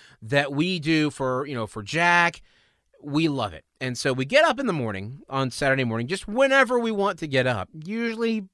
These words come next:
with Jack, that lets us sleep till about seven thirty or eight. So we get up and we, we, you know, watch some, turn some, turn some cartoons on, watch some cartoons, and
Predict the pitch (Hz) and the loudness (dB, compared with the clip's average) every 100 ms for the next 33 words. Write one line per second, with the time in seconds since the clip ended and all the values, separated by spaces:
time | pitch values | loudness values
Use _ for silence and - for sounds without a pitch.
0 | _ _ - 139 123 151 165 175 165 160 | _ _ -8 -8 -4 0 2 2 0 -4
1 | 151 151 147 147 - 135 - 131 123 120 | -2 -4 -4 -6 -6 -6 -6 -8 -6 -8
2 | - 120 110 110 110 107 98 - 78 - | -6 -6 -6 -6 -4 -4 -8 -10 -18 -20
3 | _ _ _ _ _ _ - 185 170 131 | _ _ _ _ _ _ 0 2 2 2
4 | 170 156 80 - - - _ _ _ - | 2 2 -2 -4 -6 -6 _ _ _ -4
5 | 135 131 131 131 131 131 127 127 127 143 | 0 2 2 2 2 4 2 2 -2 -6
6 | - 139 139 127 127 120 135 110 107 117 | -6 -4 -4 -4 -4 -4 -4 -2 0 -2
7 | - - - 139 123 139 117 98 104 101 | -4 -6 -4 -4 -4 -4 -4 -4 -4 -2
8 | - 214 214 220 208 196 156 - 123 - | 0 2 2 4 4 4 2 0 -4 -2
9 | 117 - 208 214 214 - - - - - | -2 2 4 4 2 -6 -18 -18 -12 -10
10 | - 135 139 143 147 147 147 160 | -4 0 2 4 4 2 0 -2